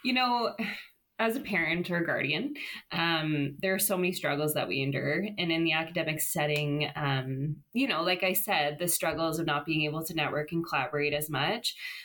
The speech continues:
But again, that was a personal choice. In that moment, I didn't really want to miss out,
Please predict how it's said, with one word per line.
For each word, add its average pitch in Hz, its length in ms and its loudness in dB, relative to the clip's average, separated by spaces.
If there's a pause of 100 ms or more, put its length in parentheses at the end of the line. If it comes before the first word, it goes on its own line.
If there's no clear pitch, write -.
(120)
But 185 300 2
again, 170 320 0
that 160 120 0
was 175 120 -2
a 180 60 -2
personal 165 440 0
choice. 143 460 -2
In 165 220 0
that 151 200 0
moment, 139 280 0
I 165 100 0
didn't 147 200 -2
really 151 200 -2
want 143 180 0
to 143 60 0
miss 139 260 0
out, 151 360 -2